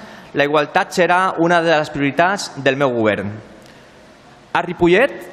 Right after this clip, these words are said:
tenim dos mil set-centes persones, dos mil set-centes persones amb un certificat de discapacitat. A tots i totes elles us vull dir que en tindreu al vostre costat.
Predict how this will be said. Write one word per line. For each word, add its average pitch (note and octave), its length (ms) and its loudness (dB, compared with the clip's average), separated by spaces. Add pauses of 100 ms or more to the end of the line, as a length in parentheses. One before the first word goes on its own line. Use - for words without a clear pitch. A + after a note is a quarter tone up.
(440)
tenim F3 400 2
dos D#3 240 2
mil A3 320 0
set-centes D#3+ 560 -2
persones, G2+ 640 -4 (160)
dos C#3+ 220 -2
mil A3 120 -2
set-centes E3+ 480 -2
persones F3 560 -2
amb D3 160 0
un F#3 80 0
certificat E3+ 640 -2
de D3 100 2
discapacitat. C#3 880 -4 (600)
A D3+ 200 0
tots G3 380 0 (480)
i E3 180 2
totes D#3 560 0 (180)
elles G3 460 2
us D#3 240 2
vull F3 160 4
dir F#3+ 320 -2
que D#3 80 -2
en D3+ 100 0
tindreu D#3 600 0 (100)
al C3+ 160 0
vostre C#3+ 320 -2
costat. G2 400 -10